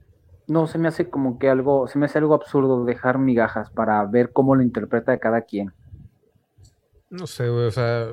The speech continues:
Speaker 2: es que a final de cuentas, como dice Rodrigo, también tiene razón en ese aspecto, güey, de que nada más están pescando, güey. O sea, digo, a final de cuentas, lo único que te puedo decir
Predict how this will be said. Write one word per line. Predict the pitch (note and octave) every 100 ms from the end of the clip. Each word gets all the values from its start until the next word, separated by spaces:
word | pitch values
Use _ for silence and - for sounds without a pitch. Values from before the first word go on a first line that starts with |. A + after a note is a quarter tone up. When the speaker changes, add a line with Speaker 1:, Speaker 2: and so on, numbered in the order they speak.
| D3
Speaker 2:
es | C3
que | -
a | D#3+
final | E3+ D3+ E3+
de | D3
cuentas, | F3 E3 E3
como | - C3
dice | C3 D#3+
Rodrigo, | C3 C3+ D#3+
también | B2+ C3
tiene | C#3+ D#3
razón | C3 G#2 C3+
en | C#3
ese | B2
aspecto, | D3 - A#2+ - G#2+
güey, | F#2+ -
de | B2+ A#2 G#2+ -
que | A2 G2+ F#2+ A2 - _ _ _ - - - - _ - - -
nada | B2+ A#2+
más | A#2+ B2+
están | - C3
pescando, | D3 - A2 A2+ C#3
güey. | A#2 G2 - -
O | C3 A2
sea, | A#2 G#2 G2+ G2 F#2 F#2 - - - - _ _ _ _ _
digo, | C3 B2
a | A2
final | B2+ A#2+ C3+
de | D3
cuentas, | D3+ D#3+ D3 F#3 F3+ - _ - - _ _ _ _ _ _ _
lo | F3 C#3
único | D#3 D#3
que |
te | C3
puedo | A2 B2+ D#3
decir | B2+ C#3+ D#3 F#3+